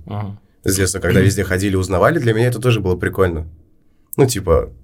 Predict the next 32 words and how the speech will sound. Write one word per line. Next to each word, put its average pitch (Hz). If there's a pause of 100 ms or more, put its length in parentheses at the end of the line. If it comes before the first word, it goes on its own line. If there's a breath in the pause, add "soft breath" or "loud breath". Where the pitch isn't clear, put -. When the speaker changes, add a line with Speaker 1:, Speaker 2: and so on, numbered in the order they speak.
(520)
Speaker 2:
звёзды 90
туда-сюда. 82 (140)
А 87
уже 110
для 101
меня 110
это 104
прошло, 120
и, 107 (500 loud breath)
а, 95 (100)
набрать 131
аудиторию, 151
просто 120
это 98
дорого. 80 (920)
Speaker 1:
Ну, 117
об 107
этом 104
мы 101
ещё 98
чуть -
позже 101
поговорим. -
Speaker 2:
Да, 98
Speaker 1:
Про 85
Speaker 2:
это 98
Speaker 1:
дорого. 98
Speaker 2:
единственное, 113
что 82
это 85
дорого. 80 (680)
А 90